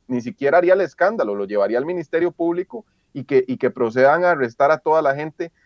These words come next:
si tuviera ese tipo de pruebas. Ni siquiera lo haría de esa, de esa forma. Pero sí, sí es muy clara, una cortina de humo para intentar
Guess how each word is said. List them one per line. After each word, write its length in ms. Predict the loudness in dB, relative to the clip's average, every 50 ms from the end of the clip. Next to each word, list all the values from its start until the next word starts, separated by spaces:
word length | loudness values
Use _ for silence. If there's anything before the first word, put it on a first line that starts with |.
| _ _
si 180 | _ -6 -6 -4
tuviera 360 | -2 0 2 2 2 2 2
ese 120 | -2 -6
tipo 380 | -8 -8 -8 -8 -6 -4 0 0
de 80 | 0 -2
pruebas. 380 | 2 2 4 4 6 4 2
Ni 160 | 0 -4 -8
siquiera 340 | -12 -14 -8 -4 0 0 0
lo 100 | 2 2 0
haría 340 | 0 2 0 0 0 0
de 160 | -2 -2 -4 -4
esa, 320 | -2 -2 -4 -4 -4 -6 _ _ _ _ _ _ _ _ _ _
de 140 | -4 -2 -2
esa 180 | 0 0 -2
forma. 460 | 0 0 0 0 0 0 -4 -6 -8 -10 _ _ _ _ _ _ _ 2
Pero 240 | 4 4 4 4
sí, 240 | 2 0 -2 -2 -2
sí 320 | -4 -10 -12 -6 0 2 4
es 100 | 4 4
muy 140 | 2 -2 -4
clara, 300 | 0 2 4 4 4 4
una 180 | 4 2 -2 0
cortina 480 | 0 0 -2 0 -2 -2 0 2 4 4
de 120 | 4 6
humo 460 | 6 6 6 4 2 0 -6 -8 -10 -16 _ _ _
para 200 | 0 2 2 0
intentar 1000 | -2 -2 -2 -4 -4 -4 -6 _ _ _ _ _ _ _ 0 2 2 0 -2 -6